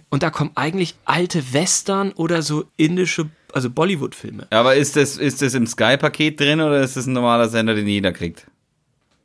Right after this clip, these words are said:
Speaker 1: Ich glaub, den kriegt jeder. Also ich bin mir da gar nicht sicher. Also ich
Speaker 2: Also
Speaker 1: zahl
Speaker 2: das
Speaker 1: dafür
Speaker 2: ist sowas
Speaker 1: nichts
Speaker 2: wie der
Speaker 1: extra. Der ist
Speaker 2: Heimatkanal <laughs> bei Sky,
Speaker 1: Ja,
Speaker 2: wo man
Speaker 1: genau,
Speaker 2: auch
Speaker 1: und
Speaker 2: mal
Speaker 1: könnt auch da,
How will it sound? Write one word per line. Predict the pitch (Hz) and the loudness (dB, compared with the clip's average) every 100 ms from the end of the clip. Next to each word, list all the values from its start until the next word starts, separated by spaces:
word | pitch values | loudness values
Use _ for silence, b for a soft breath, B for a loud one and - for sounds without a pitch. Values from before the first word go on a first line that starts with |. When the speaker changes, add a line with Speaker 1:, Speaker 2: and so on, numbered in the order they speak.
| _ _ - | _ _ -18
Speaker 1:
Ich | - | -6
glaub, | 120 117 | -6 -4
den | 135 | -4
kriegt | - 131 _ - - | -4 -6 _ -20 -16
jeder. | 143 131 139 113 - - | -4 -2 0 -2 -8 -8
Also | 123 | -6
ich | 131 - | -6 -2
bin | 147 | 0
mir | 143 | 0
da | 135 | 0
gar | 135 | -2
nicht | 131 | -2
sicher. | 151 127 | -2 -4
Also | 123 | -4
ich | 95 | -6
Speaker 2:
Also | 95 | -2
Speaker 1:
zahl | 147 | 0
Speaker 2:
das | 156 | 0
Speaker 1:
dafür | 120 | 0
Speaker 2:
ist | 127 | 0
sowas | 131 | 0
Speaker 1:
nichts | 113 | 0
Speaker 2:
wie | |
der | 110 | -2
Speaker 1:
extra. | 101 135 160 | 0 2 2
Der | |
ist | 123 | 0
Speaker 2:
Heimatkanal | 147 139 151 151 135 - | 0 2 2 0 -2 -6
<laughs> | - | -2
bei | 113 | 0
Sky, | 113 - 107 135 151 | 0 2 2 4 4
Speaker 1:
Ja, | 170 | 4
Speaker 2:
wo | |
man | - | 4
Speaker 1:
genau, | - 214 | 4 4
Speaker 2:
auch | |
Speaker 1:
und | 208 | 4
Speaker 2:
mal | 196 | 0
Speaker 1:
könnt | - 214 | 0 2
auch | 175 | 2
da, | - 175 | 0 -2